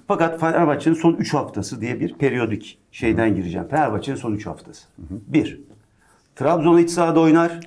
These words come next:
Speaker 2: Evet.
Speaker 1: Oyunu da kaybeder, maçı da kaybeder. İki,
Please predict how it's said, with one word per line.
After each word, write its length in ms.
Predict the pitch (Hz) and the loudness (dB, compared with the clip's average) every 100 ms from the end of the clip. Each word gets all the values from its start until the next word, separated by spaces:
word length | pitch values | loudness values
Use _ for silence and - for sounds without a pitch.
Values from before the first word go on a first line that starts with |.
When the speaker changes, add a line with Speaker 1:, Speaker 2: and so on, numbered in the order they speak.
| - | -16
Speaker 2:
Evet. 100 | - - _ _ _ | -18 -18 _ _ _
Speaker 1:
Oyunu 320 | 127 151 175 | 0 2 4
da 100 | 175 | 2
kaybeder, 400 | 170 156 156 165 | 2 2 4 2
maçı 240 | 127 117 107 | 0 -2 -4
da 100 | 95 | -4
kaybeder. 600 | 95 87 71 - - _ _ _ _ _ _ _ - | -6 -8 -14 -18 -20 _ _ _ _ _ _ _ -6
İki, 400 | 139 143 - | -2 0 -2